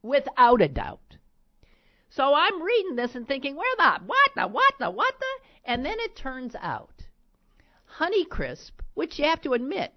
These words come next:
you didn't have as a kid 'cause it didn't exist. Honeycrisp, it turns out, is a creation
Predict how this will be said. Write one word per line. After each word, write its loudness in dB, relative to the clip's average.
you -4
didn't -2
have -4
as -12
a -14
kid -8
'cause -6
it -6
didn't -6
exist. -10
Honeycrisp, -10
it -16
turns -16
out, -16
is 4
a -2
creation -12